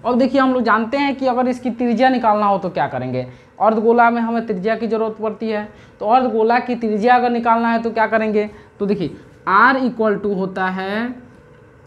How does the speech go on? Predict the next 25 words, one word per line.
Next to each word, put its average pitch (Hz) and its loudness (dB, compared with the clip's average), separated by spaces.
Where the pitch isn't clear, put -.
D 214 4
by 226 4
टू, 247 0
यानी 233 4
यहाँ 220 -2
पे 240 -2
हम 226 0
डाल 214 2
सकते 233 -4
हैं 220 -2
अर्धगोला 220 2
की 202 -8
त्रिज्या 208 0
equal 240 2
to 233 0
L 247 0
by 214 2
टू। 123 -6
चलिए 180 0
ये 226 2
चीज़ 277 2
यहाँ 233 0
तक 233 -2
आ 220 6
गया, 226 -2